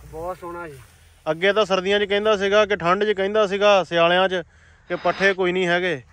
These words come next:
Speaker 1: ਹਾਂਜੀ,
Speaker 2: ਹੁਣ
Speaker 1: ਹੁਣ
Speaker 2: ਤਾਂ
Speaker 1: ਤਾਂ ਅੱਲਾ ਦਾ
Speaker 2: ਪਿੱਛੋਂ
Speaker 1: ਸ਼ੁਕਰ ਆ, ਬਹੁਤ ਆ ਜੀ।
Speaker 2: ਪੂਰੇ ਤਿਆਰ ਹੋਈ ਜਾਂਦੇ ਆ।
Speaker 1: ਨਾ, ਨਾ ਜੀ, ਬਹਿ ਜਾ, ਬਹਿ ਜਾ ਹੋ ਗਈ।
Speaker 2: ਹੁਣ ਵੈਰਾਈਟੀ ਨੇ ਦੱਸਿਆ ਕੋਈ ਸ਼ੈ ਹੈਗੀ ਆ।
Speaker 1: ਹਾਂਜੀ, ਬਿਲਕੁਲ।
Speaker 2: ਆਪਣੇ ਵੱਲੋਂ ਲਾਈ ਸੀ special ਕਰਕੇ, ਪਰ ਉਹ special ਅਸਲ 'ਚ ਧੁੱਪ ਆਈ ਤੇ ਪਤਾ ਲੱਗਾ।
Speaker 1: ਮੈਂ ਨਾ ਜੀ, ਹੁਣ ਤੇ ਥੱਬਿਆਂ ਦੇ ਥੱਬੇ ਮਗਰ ਜੁੜਦੇ ਆ ਜੀ।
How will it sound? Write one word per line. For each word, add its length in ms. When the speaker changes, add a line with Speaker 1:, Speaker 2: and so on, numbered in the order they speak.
Speaker 1:
ਹਾਂਜੀ, 220
Speaker 2:
ਹੁਣ 100
Speaker 1:
ਹੁਣ 140
Speaker 2:
ਤਾਂ 80
Speaker 1:
ਤਾਂ 60
ਅੱਲਾ 100
ਦਾ 40
Speaker 2:
ਪਿੱਛੋਂ 300
Speaker 1:
ਸ਼ੁਕਰ 120
ਆ, 20
ਬਹੁਤ 300
ਆ 100
ਜੀ। 120
Speaker 2:
ਪੂਰੇ 240
ਤਿਆਰ 280
ਹੋਈ 180
ਜਾਂਦੇ 220
ਆ। 40
Speaker 1:
ਨਾ, 100
ਨਾ 100
ਜੀ, 80
ਬਹਿ 200
ਜਾ, 100
ਬਹਿ 160
ਜਾ 100
ਹੋ 80
ਗਈ। 100
Speaker 2:
ਹੁਣ 140
ਵੈਰਾਈਟੀ 340
ਨੇ 100
ਦੱਸਿਆ 280
ਕੋਈ 140
ਸ਼ੈ 240
ਹੈਗੀ 320
ਆ। 160
Speaker 1:
ਹਾਂਜੀ, 220
ਬਿਲਕੁਲ। 180
Speaker 2:
ਆਪਣੇ 260
ਵੱਲੋਂ 180
ਲਾਈ 220
ਸੀ 140
special 400
ਕਰਕੇ, 400
ਪਰ 100
ਉਹ 60
special 600
ਅਸਲ 240
'ਚ 100
ਧੁੱਪ 260
ਆਈ 160
ਤੇ 100
ਪਤਾ 200
ਲੱਗਾ। 380
Speaker 1:
ਮੈਂ 320
ਨਾ 80
ਜੀ, 80
ਹੁਣ 220
ਤੇ 140
ਥੱਬਿਆਂ 340
ਦੇ 80
ਥੱਬੇ 240
ਮਗਰ 280
ਜੁੜਦੇ 360
ਆ 60
ਜੀ। 60